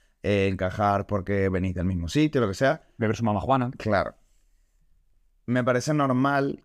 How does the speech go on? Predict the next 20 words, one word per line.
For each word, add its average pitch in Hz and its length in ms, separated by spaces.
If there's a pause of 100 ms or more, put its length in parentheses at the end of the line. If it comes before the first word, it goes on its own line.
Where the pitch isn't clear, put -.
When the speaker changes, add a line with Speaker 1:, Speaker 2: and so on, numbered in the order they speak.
Speaker 1:
que 117 200
si 110 220
el 107 140
común 110 280
denominador 127 400
de 120 80
los 127 100
humanos 120 340
no 107 180
sea 117 220
de 120 100
ojos 117 220
claros, 127 420 (1200)
sea 123 260
una 135 220
barrera 127 680
de 117 300
esa 123 240
primera 120 300
impresión 135 720